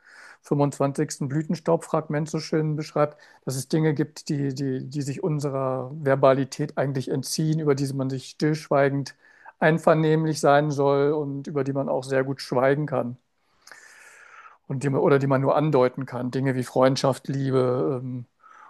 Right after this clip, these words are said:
oder auch, ähm, in dem Fall diese, diese großen Freiheitsfragen, die mit diesen Krisen ja auch zusammenhängen. Da gilt es, die, die eben auch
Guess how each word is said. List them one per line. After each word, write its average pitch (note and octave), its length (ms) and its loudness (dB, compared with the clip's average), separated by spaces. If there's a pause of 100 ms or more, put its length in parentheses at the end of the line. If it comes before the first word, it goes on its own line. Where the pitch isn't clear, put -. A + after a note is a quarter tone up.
(180)
oder C3+ 240 0
auch, C3 580 2
ähm, C3 480 -4 (1200)
in C#3 160 -2
dem B2+ 220 2
Fall C#3 240 4
diese, C3 320 0
diese C3+ 180 -6
großen C#3 340 -2
Freiheitsfragen, C#3+ 880 2
die C3 100 -4
mit C3+ 180 -4
diesen C3+ 200 -6
Krisen C3+ 280 -4
ja C3+ 80 0
auch C#3 140 -2
zusammenhängen. B2+ 840 -2 (840)
Da C3 120 -2
gilt B2+ 280 -2
es, - 140 -8
die, C#3+ 200 -2
die C#3 180 0
eben C#3 260 4
auch D3 380 0